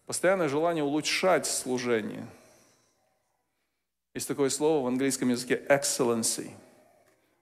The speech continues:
Мне нравится это слово. Служить с отличием, работать с отличием, выполнять на отлично, выполнять самым лучшим образом. То есть должно быть качество, добиваться качества в служении.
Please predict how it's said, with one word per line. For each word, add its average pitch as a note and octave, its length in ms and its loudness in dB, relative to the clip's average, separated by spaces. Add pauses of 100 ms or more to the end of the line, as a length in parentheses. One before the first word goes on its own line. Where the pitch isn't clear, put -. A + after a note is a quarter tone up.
Мне D3 120 0
нравится C#3+ 440 2
это - 160 -8
слово. - 400 -10 (540)
Служить D#3 400 -2
с - 100 0
отличием, E3 800 -2 (340)
работать D#3+ 440 2
с - 100 -4
отличием, D3+ 680 -2
выполнять E3+ 560 2
на E3 200 2
отлично, D3 920 -2 (560)
выполнять G3+ 400 0
самым B3+ 300 4
лучшим F#3 380 0
образом. B2+ 540 0 (1080)
То F3 80 -2
есть - 100 -4 (220)
должно F3+ 320 4
быть G#3+ 140 0 (260)
качество, - 1000 0 (180)
добиваться G3 580 2
качества G3 720 4
в - 60 -12
служении. B2 580 -4